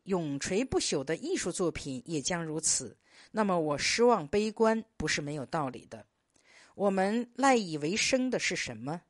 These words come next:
我不知道，我只知道，当听到那位荷兰医生兴奋地谈到死亡，说死亡不是人生旅途的终点，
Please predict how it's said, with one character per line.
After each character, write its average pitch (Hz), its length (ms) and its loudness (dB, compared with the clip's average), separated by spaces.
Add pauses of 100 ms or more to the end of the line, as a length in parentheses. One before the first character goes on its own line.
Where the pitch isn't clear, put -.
(580)
我 220 180 4
不 233 120 2
知 240 180 0
道， 233 300 4 (220)
我 277 160 4
只 233 200 0
知 285 180 0
道， 269 300 6
当 311 400 2
听 330 300 -4
到 311 100 6
那 226 240 4
位 196 240 2
荷 165 260 -2
兰 226 300 2
医 233 100 0
生 214 240 0
兴 294 320 0
奋 202 220 -2
地 151 80 0
谈 139 300 -8
到 285 160 2
死 - 240 0
亡， 135 340 -6 (260)
说 254 280 4
死 185 260 2
亡 147 300 0
不 - 120 -2
是 302 200 2
人 170 280 -2
生 202 320 -2
旅 160 220 -2
途 143 180 -6
的 147 120 0
终 160 280 -6
点， 143 240 -6